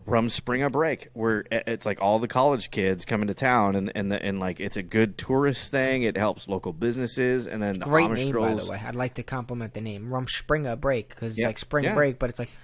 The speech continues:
Speaker 2: Rumspringa
Speaker 1: Rumspringa.
Speaker 2: uh, break.
Speaker 1: Yep.
Speaker 2: You
Speaker 1: And
Speaker 2: know?
Speaker 1: then, uh, you know, all the, all the kids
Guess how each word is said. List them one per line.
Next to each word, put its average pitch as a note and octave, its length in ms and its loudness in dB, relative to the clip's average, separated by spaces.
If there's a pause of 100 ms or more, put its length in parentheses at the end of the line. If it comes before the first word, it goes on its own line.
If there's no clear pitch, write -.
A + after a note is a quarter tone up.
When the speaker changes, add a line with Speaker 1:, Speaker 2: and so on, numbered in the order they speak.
(380)
Speaker 2:
Rumspringa C#3 400 2 (260)
Speaker 1:
Rumspringa. F#3 600 6
Speaker 2:
uh, C3+ 260 0 (140)
break. A2 320 -8 (440)
Speaker 1:
Yep. D#3 180 -2 (380)
Speaker 2:
You B2 140 -4
Speaker 1:
And A#2 100 2
Speaker 2:
know? B2+ 60 8
Speaker 1:
then, C#3 280 4
uh, C3 120 2
you D3+ 120 2
know, A2 220 4
all C3 260 6
the, A#2 340 8
all A#2+ 160 6
the A#2 60 -2
kids C3 600 0